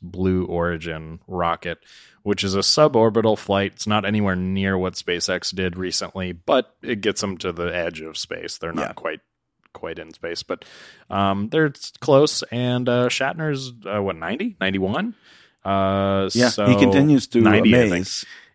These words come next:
Speaker 1: Yeah, he's going up. <laughs> He's
Speaker 2: He,
Speaker 1: going
Speaker 2: he
Speaker 1: into
Speaker 2: said,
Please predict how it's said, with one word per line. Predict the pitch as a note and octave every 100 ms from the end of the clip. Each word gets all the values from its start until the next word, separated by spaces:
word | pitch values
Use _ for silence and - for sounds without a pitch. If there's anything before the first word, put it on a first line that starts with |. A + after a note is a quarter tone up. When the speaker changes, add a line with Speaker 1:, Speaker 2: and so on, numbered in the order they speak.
| -
Speaker 1:
Yeah, | A2+ G2 B2
he's | - A2
going | - A2 C3+
up. | D#3+ - -
<laughs> | - - -
He's | C#3
Speaker 2:
He, | C#3 D3
Speaker 1:
going | C3
Speaker 2:
he | B2
Speaker 1:
into | B2+
Speaker 2:
said, | C#3 D#3+